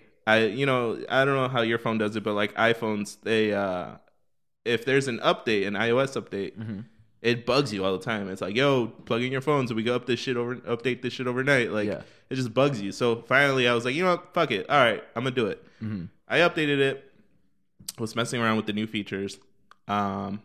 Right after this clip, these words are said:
Speaker 1: I came across, I mean, I listen to music every day, right, on Apple Music.
Speaker 2: Right.
Speaker 1: I came across this thing that was like,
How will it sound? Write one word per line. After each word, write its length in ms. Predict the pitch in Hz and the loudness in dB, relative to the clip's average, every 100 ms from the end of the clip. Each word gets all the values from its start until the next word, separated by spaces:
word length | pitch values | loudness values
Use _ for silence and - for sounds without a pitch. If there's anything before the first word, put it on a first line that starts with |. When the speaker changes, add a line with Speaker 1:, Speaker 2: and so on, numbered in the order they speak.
| _ | _
Speaker 1:
I 120 | 110 | -6
came 340 | 107 - 123 147 | -6 -6 -6 -4
across, 580 | 147 - 120 113 110 - | -6 0 2 2 0 -2
I 60 | 131 | -2
mean, 140 | 139 | 0
I 80 | 127 | 0
listen 240 | 139 143 | -2 -4
to 100 | 117 | -6
music 280 | 110 107 98 | -4 -2 -4
every 160 | 101 98 | -4 -4
day, 120 | 98 | -4
right, 240 | 98 101 101 | -4 -4 -4
on 160 | 98 | -6
Apple 220 | 87 107 - | -8 -8 -10
Music. 280 | 123 131 135 - | -10 -10 -12 -8
Speaker 2:
Right. 240 | 90 80 _ _ - | -6 -8 _ _ -18
Speaker 1:
I 20 | |
came 180 | - 135 | -8 -6
across 340 | 143 151 139 | -2 0 0
this 160 | 127 110 | 0 -8
thing 440 | - 131 120 101 - | -4 -2 -2 -4 -6
that 160 | 101 98 | -4 -2
was 240 | 98 92 | -4 -6
like, 480 | 90 90 90 - - | -6 -6 -8 -10 -18